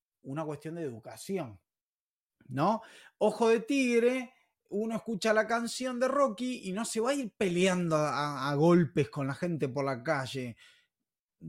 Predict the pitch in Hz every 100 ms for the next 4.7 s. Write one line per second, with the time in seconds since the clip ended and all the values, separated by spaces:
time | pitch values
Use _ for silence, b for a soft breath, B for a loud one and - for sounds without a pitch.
0 | 160 165 160 240 - 202 - 170 143 151
1 | 160 262 269 214 165 147 139 143 143 -
2 | - 196 156 143 131 151 185 220 - 214
3 | - 320 247 175 143 123 B B _ 151
4 | 151 147 147 147 147 139